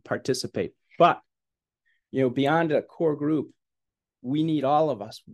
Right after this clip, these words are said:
rowing in that same direction. And so who are we? We're relationship builders, 'cause that has to be at the core. We need to build those relationships. Relationships are so critical in twenty twenty-three across the board, no matter what you do.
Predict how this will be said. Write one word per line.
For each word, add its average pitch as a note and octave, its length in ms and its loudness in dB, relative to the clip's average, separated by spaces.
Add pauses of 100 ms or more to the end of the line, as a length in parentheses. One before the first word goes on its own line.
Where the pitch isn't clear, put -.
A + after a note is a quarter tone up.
(160)
rowing C#3 460 -4
in B2+ 100 -8
that B2 220 -10
same C3+ 240 -8
direction. A#2+ 420 -6
And G#2 80 -10
so C3 100 -6
who F#3+ 220 -2
are C#3 260 0
we? - 280 -18 (640)
We're C3+ 120 0
relationship C3+ 720 -4
builders, - 440 -16
'cause C3 80 -14
that F3 160 -2
has G3+ 160 -6
to - 80 -16
be C#3 120 -8
at B2+ 120 -12
the - 80 -16
core. A#2 500 -8 (960)
We C3 140 -6
need F3 280 -2
to D#3 100 -8
build C#3+ 360 -2
those B2+ 260 -4
relationships. A2+ 840 -10
Relationships F3 600 -6
are A#2 60 -12
so B2 220 -8
critical A2+ 460 -14
in G#2+ 100 -12
twenty A2+ 320 -10
twenty-three A2+ 560 -12
across - 480 -6
the B2+ 80 -12
board, A2+ 280 -8
no G#2+ 80 -14
matter G#2 300 -10
what B2 260 -4
you A#2 120 -6
do. G#2+ 320 -6